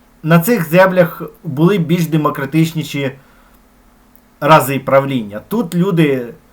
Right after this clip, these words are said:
тут бояри та люди збиралися на зібрання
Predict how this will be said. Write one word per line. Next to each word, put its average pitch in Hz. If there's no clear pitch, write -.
тут 202
бояри 170
та 151
люди 160
збиралися 147
на 139
зібрання 147